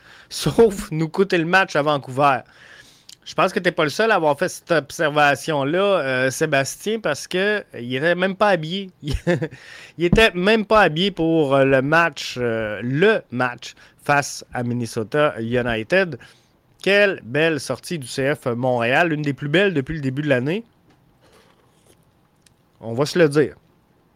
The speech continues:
Bref, mais là,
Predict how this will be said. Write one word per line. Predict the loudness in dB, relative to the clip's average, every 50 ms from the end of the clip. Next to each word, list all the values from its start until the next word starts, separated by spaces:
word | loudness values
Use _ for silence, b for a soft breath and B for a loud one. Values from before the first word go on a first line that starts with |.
| _ _ -20 -16 -6
Bref, | 2 4 6 6 6 6 2 -6 _ _ _ _ _ b b b b b b b b b b b b b b b b b b b b b b b -10
mais | -2 0 4 6
là, | 6 6 4 2 -2